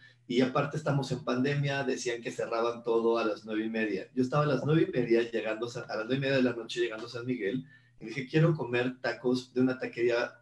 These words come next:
muy especial, que ha-, ha-, dan tacos de plátanos y tacos de, de Jamaica y así, ¿no?". Dije, "Quiero llegar a comer ahí".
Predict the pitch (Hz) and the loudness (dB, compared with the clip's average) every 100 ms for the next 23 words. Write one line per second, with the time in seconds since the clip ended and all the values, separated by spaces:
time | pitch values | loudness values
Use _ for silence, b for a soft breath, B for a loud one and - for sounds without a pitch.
0 | _ _ - 120 123 107 - 127 160 - | _ _ -4 -2 -2 -6 0 2 2 -2
1 | _ _ _ _ - 104 110 113 117 - | _ _ _ _ -4 0 2 2 2 2
2 | 127 131 123 127 127 113 107 127 131 139 | 2 0 0 0 0 0 2 2 2 0
3 | 135 135 131 120 113 107 117 107 104 95 | -2 0 -2 -2 -4 -4 -4 0 0 0
4 | - 101 98 107 107 143 139 110 101 - | -2 -2 -2 -4 -2 0 0 -2 -4 -6
5 | 104 151 B B _ 110 - 175 160 139 | -6 -6 B B _ -16 0 4 6 6
6 | 131 127 117 117 | 2 -2 -4 -2